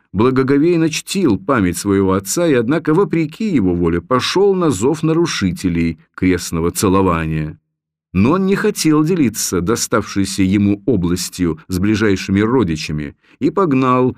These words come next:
из ростовской земли своих младших братьев, как соперников, у которых перехватил наследство, а вместе с ними, кстати, прогнал и своих племянников.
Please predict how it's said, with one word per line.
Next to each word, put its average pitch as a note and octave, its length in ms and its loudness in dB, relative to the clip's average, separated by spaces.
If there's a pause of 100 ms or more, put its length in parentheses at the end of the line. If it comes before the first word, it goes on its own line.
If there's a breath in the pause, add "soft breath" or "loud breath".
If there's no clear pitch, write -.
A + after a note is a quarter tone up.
из A#2+ 200 2
ростовской A2+ 640 0
земли G#2 400 0
своих G2+ 420 0 (100)
младших G2+ 560 0
братьев, G2 760 -2
как A#2 180 -2
соперников, F2 1040 -2 (140 soft breath)
у G2+ 80 -4
которых B2 440 0 (140)
перехватил B2 640 0
наследство, E2 920 -2 (140 loud breath)
а F#2 120 0
вместе C3+ 400 0
с - 100 -4
ними, D3 220 2
кстати, C3+ 380 -2
прогнал C3 600 0 (220)
и A#2+ 80 -4
своих A#2 360 0
племянников. E2 1120 -2